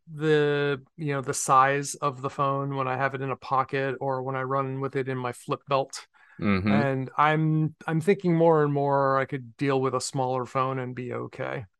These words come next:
Speaker 2: Mm-hmm.
Speaker 1: So it's, it's, it's rough, you know. Do I want a mini? Well, not anymore, right? 'Cause they don't make those anymore. They just did those on the thirteen and then they gave up on that. So I guess I don't want, and my
Speaker 2: <laughs>
Speaker 1: mini, my iPhone mini, that's my watch. That's my
Speaker 2: Yeah.
Speaker 1: Apple Watch.
Speaker 2: <laughs>
Speaker 1: So,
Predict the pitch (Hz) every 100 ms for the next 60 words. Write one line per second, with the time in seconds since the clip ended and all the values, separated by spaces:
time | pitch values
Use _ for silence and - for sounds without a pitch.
0 | _ - 95 92 113 139 139 113 - 143
1 | 139 - - - - _ - _ _ _
2 | _ _ - 175 - 190 180 220 131 -
3 | 151 143 139 147 156 165 156 170 127 143
4 | 196 269 277 226 - _ 151 139 131 -
5 | _ 151 147 131 135 175 139 131 143 143
6 | 123 135 131 131 156 143 151 151 160 143
7 | 123 120 127 127 127 131 123 127 127 -
8 | 135 135 135 131 131 127 131 123 131 151
9 | 143 160 156 131 135 160 127 123 - 165
10 | 165 175 196 202 160 180 202 196 180 165
11 | 190 160 151 147 127 120 123 - - -
12 | - 147 135 110 - - - - - -
13 | 180 - 214 131 101 - - - 165 147